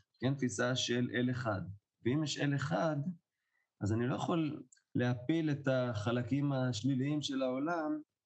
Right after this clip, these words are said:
כן? אני לא יכול להאשים במעשים של פוטין איזשהו אל שלילי שאני לא עובד אותו ולא סובל אותו, ואני אולי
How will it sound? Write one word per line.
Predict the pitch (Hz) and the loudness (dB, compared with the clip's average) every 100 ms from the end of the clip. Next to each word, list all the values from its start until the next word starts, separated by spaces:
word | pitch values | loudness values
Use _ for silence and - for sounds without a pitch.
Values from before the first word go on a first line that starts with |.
| _ | _
כן? | 143 | -4
אני | 156 | -2
לא | 151 | 0
יכול | - 160 | 0 0
להאשים | 156 135 127 151 160 160 156 - _ _ _ _ _ _ 107 | 2 2 0 0 2 0 -2 -8 _ _ _ _ _ _ -2
במעשים | 110 120 120 - 139 | 0 0 0 -2 0
של | 135 127 | 0 0
פוטין | 170 - 139 131 | -2 0 0 0
איזשהו | 127 135 123 | 0 0 0
אל | 131 139 139 131 - _ _ _ _ | 0 0 -2 -4 -12 _ _ _ _
שלילי | - - 120 135 147 | -8 -2 2 2 2
שאני | 131 123 127 | 2 2 2
לא | 131 | 0
עובד | 110 131 | 0 0
אותו | 131 131 131 127 127 104 | 0 0 0 0 0 0
ולא | 110 104 107 107 107 110 113 - 123 | -2 -2 -4 -6 -10 -12 -14 -8 -6
סובל | - 117 135 147 | -4 -4 0 0
אותו, | 143 135 127 113 | -2 -2 -2 -2
ואני | 117 107 | -4 -4
אולי | 107 110 107 | -4 -6 -4